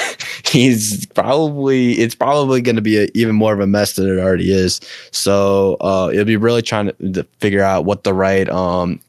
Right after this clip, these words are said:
move or situation will be and what his value is. I think there's a couple of trades I could throw out there. Um, but the real issue is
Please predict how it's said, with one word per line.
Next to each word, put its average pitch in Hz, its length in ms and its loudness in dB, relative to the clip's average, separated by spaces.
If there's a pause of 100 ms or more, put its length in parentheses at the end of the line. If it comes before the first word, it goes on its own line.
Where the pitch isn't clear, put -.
move 101 580 2
or 95 360 2
situation 92 720 -2 (300)
will 90 260 -2
be 90 240 2
and 90 120 2
what 101 80 4
his 95 100 -2
value 90 380 2
is. 87 160 -2 (440)
I 113 140 2
think 160 160 2
there's 135 160 0
a 113 60 2
couple 117 320 0
of 117 140 0
trades 113 380 2
I 107 140 2
could 110 160 -8
throw 107 180 2
out 107 260 0
there. 110 300 2 (420)
Um, 95 680 0
but 98 140 -2
the 104 100 0
real 123 280 2
issue 113 360 2
is 104 200 0